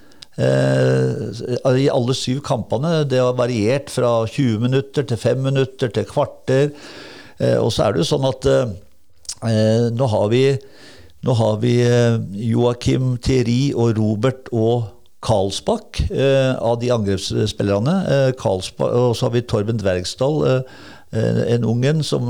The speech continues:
som er spiss, men Karlsbakk er jo også alternativ som spiss og på kant, så det,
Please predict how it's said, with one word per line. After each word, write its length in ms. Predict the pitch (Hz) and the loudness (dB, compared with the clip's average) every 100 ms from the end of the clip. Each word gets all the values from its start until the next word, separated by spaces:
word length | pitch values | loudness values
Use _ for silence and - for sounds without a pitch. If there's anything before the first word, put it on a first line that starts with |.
| 120 | -2
som 240 | 120 123 | -2 -2
er 160 | 113 113 | 0 0
spiss, 460 | - 156 214 - 135 | -2 -2 -2 -4 -4
men 220 | 135 135 | -4 -2
Karlsbakk 540 | - 101 98 - - 113 | -2 -2 -2 -6 -2 0
er 140 | 104 | 2
jo 100 | 120 95 | 0 0
også 180 | - | -2
alternativ 560 | 120 - 98 98 98 117 - | -2 -2 -2 -2 -2 -4 -2
som 100 | 123 | -4
spiss 460 | - - 175 - - | -4 -4 -4 -4 -6
og 300 | 104 101 - - - | -2 -2 -4 -8 -6
på 120 | 131 | -2
kant, 300 | 151 202 - | -2 -2 -2
så 100 | 151 | 0
det, 220 | 135 | 0